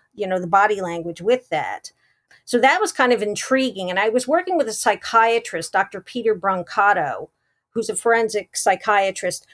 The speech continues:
who went through the records with me to try to help paint a portrait, a three-dimensional picture of what this man was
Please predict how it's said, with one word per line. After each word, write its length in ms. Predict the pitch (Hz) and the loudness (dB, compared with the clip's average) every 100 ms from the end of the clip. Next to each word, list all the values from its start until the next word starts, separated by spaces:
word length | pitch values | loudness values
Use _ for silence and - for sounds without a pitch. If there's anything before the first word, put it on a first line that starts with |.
| _ | _
who 100 | - | 0
went 180 | 339 403 | 2 2
through 140 | 359 302 | 0 0
the 100 | 262 | 4
records 460 | 262 262 240 - | 4 4 -2 -2
with 340 | 175 220 247 220 | 2 2 2 -2
me 180 | 196 170 | -6 -8
to 100 | 190 | -4
try 220 | - 254 | 2 2
to 60 | |
help 380 | 233 269 247 247 - | 4 4 4 2 -10
paint 380 | - 247 247 247 | -2 2 2 0
a 80 | - | -10
portrait, 640 | - 240 247 240 214 175 | 0 4 4 2 -2 -2
a 60 | 175 | -6
three-dimensional 800 | - 285 240 233 233 233 196 - | -6 -4 0 2 2 -2 -8 -8
picture 400 | - 254 - 175 | -8 -8 -4 -2
of 60 | |
what 200 | 196 214 | 0 -2
this 200 | 202 - | -4 -6
man 300 | 190 180 175 | -4 -4 -2
was 580 | 175 165 131 123 - | 0 0 -2 -4 -10